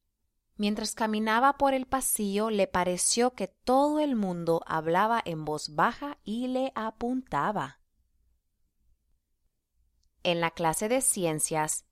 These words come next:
Alex hizo todo lo posible para asustar a Benny, para que tuviera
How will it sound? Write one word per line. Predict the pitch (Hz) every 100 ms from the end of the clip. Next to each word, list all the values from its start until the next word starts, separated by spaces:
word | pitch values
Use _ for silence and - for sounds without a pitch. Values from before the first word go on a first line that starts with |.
| _ _ _ -
Alex | 175 180 175 -
hizo | 190 170 170 165 _ _
todo | 202 226 247 262
lo | 180 180 196
posible | 160 - - 196 185 208 220
para | 160 151 143
asustar | - 160 - 180 190
a | 196
Benny, | 160 160 156 156 - _ _ _ _
para | 165 156
que | - 151
tuviera | - 151 156 170 190 190